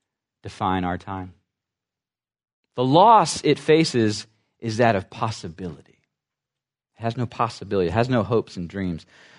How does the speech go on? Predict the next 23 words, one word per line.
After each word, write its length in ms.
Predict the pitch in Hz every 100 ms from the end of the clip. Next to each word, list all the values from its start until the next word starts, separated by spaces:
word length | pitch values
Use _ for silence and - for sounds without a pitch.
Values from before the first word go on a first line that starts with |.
| -
The 80 | 139
forms 400 | - 180 185 160
of 100 | 131
art 320 | 131 151 160
as 200 | - 135
of 140 | 123 107
life 380 | 120 147 156 147
seem 260 | - 139
exhausted. 880 | 120 104 101 117 135 147 - 87 - _ _ _ _ _ _ _ -
The 80 | 110
stages 580 | - - 175 180 165
of 140 | 143 120
development 720 | 113 113 151 160 123 120 -
have 180 | 123 123
been 200 | 110 107
run 300 | 139 156 143
through. 640 | 147 131 143 123 92 82 _ _ _ _ _
Institutions 1000 | 165 185 - 127 - 196 185 160 120 101
function 680 | - 165 175 - 127 101 87 - _
painfully. 720 | - 180 185 - 104 80 - _ _ _ _ _ _ _ _ _ _ _ -
Repetition 920 | 151 185 156 - 196 190 - 101 - - _ _ _ _
and 140 | - -
frustration 760 | - 170 - 139 120 - 80